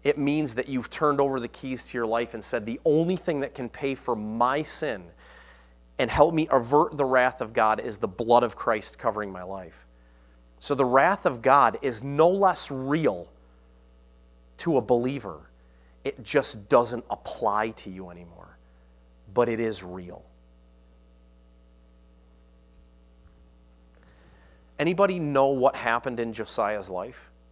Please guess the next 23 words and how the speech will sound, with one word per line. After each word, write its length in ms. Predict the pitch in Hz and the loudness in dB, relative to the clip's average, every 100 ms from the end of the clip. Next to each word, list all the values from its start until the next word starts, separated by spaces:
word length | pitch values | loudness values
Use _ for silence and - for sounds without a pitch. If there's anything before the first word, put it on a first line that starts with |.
| _ _ _ _ _ _ _ _ _ _ _ | _ _ _ _ _ _ _ _ _ _ _
He 180 | - 180 | -6 0
was 220 | 196 143 | 2 2
in 100 | 165 | 2
a 80 | 123 | 2
real, 460 | 117 120 160 165 160 - _ _ _ - | 0 0 0 0 -2 -20 _ _ _ -2
a 80 | 117 | 0
real 360 | 117 147 208 208 | 0 4 6 4
pickle 440 | - 202 196 156 | 0 -4 0 0
of 80 | 117 | 0
a 60 | 110 | -2
time. 380 | 147 143 90 - _ _ _ _ _ _ _ _ _ _ _ _ _ _ _ _ _ _ _ _ - | -4 -4 -6 -12 _ _ _ _ _ _ _ _ _ _ _ _ _ _ _ _ _ _ _ _ 0
The 80 | |
nation 360 | 139 180 - 220 | 4 4 2 -2
of 100 | 160 | 0
Israel 360 | 165 160 139 117 107 | -2 2 2 0 0
deserved 840 | 147 131 - 151 147 113 101 107 - _ - | 0 0 2 4 4 2 -2 -8 -20 _ -12
to 120 | - | -10
be 220 | 117 131 | -6 -6
destroyed, 760 | 123 117 - - 117 104 87 82 - _ _ _ _ _ | -4 -4 -4 -2 -2 -2 -4 -12 -20 _ _ _ _ _
to 100 | - | -6
be 120 | 139 135 | -4 2
taken 480 | - 151 160 175 | 6 6 4 2
down 460 | 139 127 127 127 | 4 4 2 -2